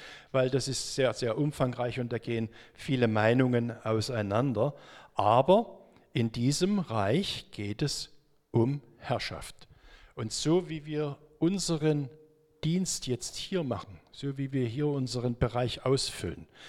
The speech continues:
ist das alles Vorbereitung auf das, was mal kommt. Es ist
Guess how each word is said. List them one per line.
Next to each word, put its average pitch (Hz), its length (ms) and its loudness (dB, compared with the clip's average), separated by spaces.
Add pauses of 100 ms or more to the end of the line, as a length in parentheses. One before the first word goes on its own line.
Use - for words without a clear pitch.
(260)
ist 123 200 -4
das 127 140 -4
alles 139 340 -2
Vorbereitung 123 880 2
auf 110 200 -6
das, - 240 -4
was 104 200 -4
mal 95 160 -4
kommt. - 480 -12 (1160)
Es 120 160 -2
ist - 240 -4